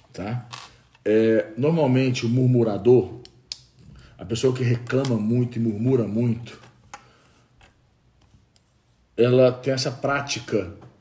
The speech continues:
ela s-, se aproxima, ou quando ela chega, quando ela está perto,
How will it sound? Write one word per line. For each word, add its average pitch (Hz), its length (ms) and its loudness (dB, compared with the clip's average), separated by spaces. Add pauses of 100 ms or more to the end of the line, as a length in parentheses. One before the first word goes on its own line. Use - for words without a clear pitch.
(100)
ela 110 400 0 (1120)
s-, 90 320 -12 (640)
se - 300 -2
aproxima, 180 840 -2 (460)
ou 123 160 -4
quando 139 160 -2
ela 135 120 0
chega, 156 360 0
quando 147 120 0
ela 139 60 2
está 127 180 -4
perto, 151 480 0